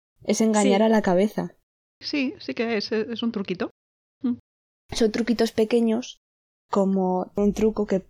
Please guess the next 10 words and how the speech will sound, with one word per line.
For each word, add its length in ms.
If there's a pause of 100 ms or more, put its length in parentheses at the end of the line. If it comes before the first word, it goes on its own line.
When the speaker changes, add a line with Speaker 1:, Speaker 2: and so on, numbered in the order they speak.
(160)
Speaker 1:
a 100
la 120
hora 140
de 120
corregir 420
escenas 640
me 140
gustó 320
un 80
montón, 460